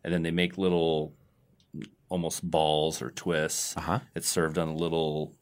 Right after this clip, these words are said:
Speaker 1: uh, mat, like a bamboo mat. And then you have a dipping sauce that's
Speaker 2: Oh.
Speaker 1: very thin. And there's a lot of places you go that that's it, that it's the noodle with a little bit of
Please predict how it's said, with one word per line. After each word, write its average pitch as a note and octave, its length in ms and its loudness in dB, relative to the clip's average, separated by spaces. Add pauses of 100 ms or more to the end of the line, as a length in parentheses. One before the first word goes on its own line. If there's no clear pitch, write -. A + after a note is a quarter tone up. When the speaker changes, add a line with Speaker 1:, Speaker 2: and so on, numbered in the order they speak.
Speaker 1:
uh, C#2+ 300 -4
mat, D#2+ 460 0
like D#2 140 -6
a D#2 40 -6
bamboo D#2 800 -4 (100)
mat. D2 520 -4 (580)
And E2+ 120 0
then F2 80 2
you F2 100 2
have E2 440 2
a - 80 -4
dipping A2+ 340 0
sauce D2 760 -2 (100)
that's D#3 280 0
Speaker 2:
Oh. - 40 2
Speaker 1:
very E2+ 300 4
thin. D#2 560 -6 (680)
And F2+ 540 2 (260)
there's A2 200 6
a B2+ 40 4
lot A#2+ 180 4
of D3+ 60 0
places G#2 320 2
you F#2+ 60 0
go F#2 180 6
that E2+ 160 0
that's G#2+ 260 6
it, - 340 2
that D#2+ 180 -2 (560)
it's F2+ 260 0
the F2+ 220 -2
noodle G2+ 640 6
with - 440 -2 (100)
a E2+ 60 -6
little F2 280 2
bit E2+ 200 2
of D#2 420 -2